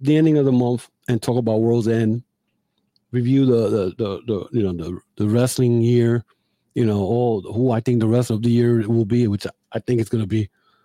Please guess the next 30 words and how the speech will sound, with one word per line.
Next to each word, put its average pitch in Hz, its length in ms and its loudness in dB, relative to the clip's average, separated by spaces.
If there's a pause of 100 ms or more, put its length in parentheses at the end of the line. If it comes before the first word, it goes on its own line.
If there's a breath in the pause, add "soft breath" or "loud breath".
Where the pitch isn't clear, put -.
(160)
Will 127 160 4
Ospreay. 123 480 -2 (540)
But, 104 260 -4 (180)
you 127 140 2
know, 98 240 -2 (1400 loud breath)
you 151 80 4
know 160 40 6
what 165 40 8
I'm 156 60 6
saying? 165 200 4
It's, - 120 -2 (720 soft breath)
it's - 100 -8
ridiculous. 185 520 0 (640)
Um, 135 320 4
let 120 160 -10
me 143 120 2
see 123 120 0
what 123 140 2
this, 117 180 -2 (160)
he 127 140 -4
says. 107 340 -6
A 131 260 -2
E 156 380 0
W 127 320 2
made 123 320 0
Punk 143 300 0
come 127 240 -2
back, 113 360 -4 (720)
Cody 139 320 2
relevant, 117 640 0